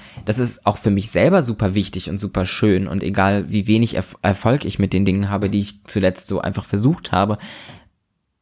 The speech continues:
darum geht es ja auch gar nicht, sondern dass ich es versucht habe und auf dem Weg dahin bin, etwas zu finden, was mir auf Dauer eben Spaß macht, dass ich eben auch mit so viel Leidenschaft dabei bin,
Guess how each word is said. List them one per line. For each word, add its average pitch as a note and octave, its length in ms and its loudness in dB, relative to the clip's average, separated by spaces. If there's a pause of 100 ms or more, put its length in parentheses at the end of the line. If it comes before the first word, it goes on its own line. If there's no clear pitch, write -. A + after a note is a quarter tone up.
(240)
darum A#2+ 200 4
geht F3 160 2
es A#2 120 -2
ja - 120 0
auch - 120 -4
gar A#1+ 120 -4
nicht, F2 140 -4
sondern G2+ 220 2
dass G#2+ 140 2
ich G#2+ 100 -2
es G#2+ 100 -4
versucht C3+ 440 0
habe A2+ 400 2
und G#2 260 -4 (260)
auf - 120 0
dem G#2+ 180 2
Weg C#3 160 2
dahin B2+ 280 2
bin, C3 120 2
etwas - 320 -6
zu A2+ 80 -4
finden, A#2+ 280 0
was A2+ 160 0
mir A2+ 160 0 (360)
auf - 200 -2
Dauer A2+ 380 4
eben G#2 200 0
Spaß G#2 340 -2
macht, G#2+ 160 -2
dass G#2+ 140 -2
ich G#2 120 -8
eben G2+ 160 0
auch G#2 80 0
mit A2 140 0
so A2+ 80 2
viel A2+ 160 0
Leidenschaft A2 480 2
dabei G#2 260 2
bin, A2 180 2